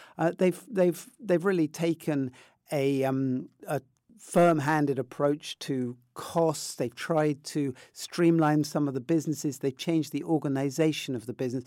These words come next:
And what you can see is that returns are rising, um, in what is basically a very low return business. They're helped in this by the fact that they have two families that remain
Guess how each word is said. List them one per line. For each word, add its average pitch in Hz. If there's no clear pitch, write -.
And 185
what 214
you 185
can 165
see 160
is 143
that 139
returns 143
are 131
rising, 120
um, 143
in 147
what 143
is 147
basically -
a 120
very 131
low 131
return 117
business. 113
They're 190
helped 233
in 147
this 147
by 139
the 131
fact 156
that 120
they 135
have 131
two 165
families 123
that 131
remain 139